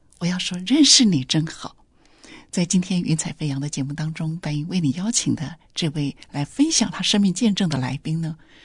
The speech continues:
是白云认识多年的朋友。我常常想对他说，认识你真好。他是中信人传道。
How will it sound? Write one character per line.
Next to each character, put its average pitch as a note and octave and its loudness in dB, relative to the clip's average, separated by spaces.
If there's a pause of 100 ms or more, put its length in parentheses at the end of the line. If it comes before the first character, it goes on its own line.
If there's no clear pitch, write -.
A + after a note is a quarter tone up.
(180)
是 D#3+ 2
白 C#3+ -2
云 C#3+ 0
认 D#3+ 2
识 C#3+ 2
多 F3+ 0
年 D#3 2
的 - -4
朋 C3 -8
友。 E3 -8 (680)
我 E3+ 0
常 F3 0
常 F3+ 0
想 - 0
对 C#3 -6
他 D#3 -8
说， - -4
认 D#3+ 0
识 D3 0
你 C3 -2
真 B2+ -4
好。 - -12 (440)
他 G3 -2
是 F#3 4 (120)
中 A#3 8
信 F3 6
人 C3 -2
传 C#3 -8
道。 - -10